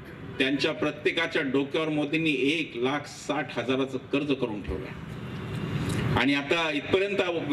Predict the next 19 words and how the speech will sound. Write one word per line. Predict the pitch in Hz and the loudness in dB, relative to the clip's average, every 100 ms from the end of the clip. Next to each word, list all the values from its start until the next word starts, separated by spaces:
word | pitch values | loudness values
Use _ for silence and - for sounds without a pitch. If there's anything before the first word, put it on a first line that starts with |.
| 139 - - | -2 -4 -2
आलं | 120 135 | 0 2
की | 135 135 | 0 0
आयएमएफ | 127 147 156 151 | 0 2 0 2
सारखी | 156 139 156 | 0 2 2
एक | 147 | 2
आंतरराष्ट्रीय | 131 135 151 147 127 135 | 4 2 2 0 0 -2
संस्था | 131 139 139 139 | 2 0 0 -2
आता | 131 131 | -2 -2
सांगतेय | 127 120 120 127 143 196 - - - - - - - - | -2 -2 2 2 2 -2 -10 -14 -14 -14 -12 -10 -2 0
की | |
कदाचित | - 117 135 143 - 131 - | 2 2 2 2 0 2 4
तुमच्या | 135 143 | 4 4
जीडीपी | 110 98 131 151 143 | 0 2 4 4 2
पेक्षा, | 143 135 - | 2 2 2
म्हणजे | 127 127 | 4 4
तुमच्या | 123 123 131 | 2 0 0
सकल | 123 - 143 196 185 | -2 -2 0 2 2
राष्ट्रीय | 160 151 160 143 | 0 0 0 0
उत्पन्नापेक्षा | 131 139 139 131 127 - 151 | 2 4 4 4 -2 0 -2